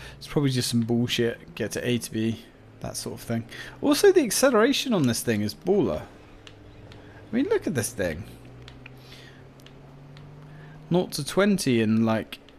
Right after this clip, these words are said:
instantly. Well, I very much doubt this thing gets anywhere near sixty, 'cause none of the vehicles seem to be that fast.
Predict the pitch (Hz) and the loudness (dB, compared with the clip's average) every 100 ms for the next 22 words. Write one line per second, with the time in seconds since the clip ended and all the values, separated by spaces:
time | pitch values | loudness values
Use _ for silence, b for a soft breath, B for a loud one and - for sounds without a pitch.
0 | - 175 190 - 95 71 90 - B B | -4 -2 -2 -4 -6 -4 -6 -8 B B
1 | B B - 117 113 113 117 107 90 - | B B -2 2 2 2 2 2 0 0
2 | 95 78 - 107 95 - 113 104 98 110 | 0 -2 -4 -2 -2 -4 -2 0 0 0
3 | 95 - - - 73 95 123 104 95 110 | -2 -4 -6 -6 -6 -6 -6 -6 -2 2
4 | 113 104 120 117 113 120 110 98 95 131 | 2 2 2 0 -2 -2 -2 -2 -2 -2
5 | - - 65 73 - - | -2 -10 -10 -10 -12 -14